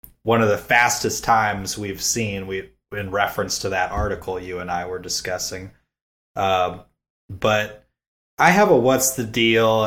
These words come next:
and it's really just concerning the wide receiver position for the football team in general.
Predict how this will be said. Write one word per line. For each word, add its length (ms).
and 460
it's 260
really 320
just 320
concerning 640
the 120
wide 320
receiver 500
position 720
for 280
the 80
football 440
team 300
in 160
general. 640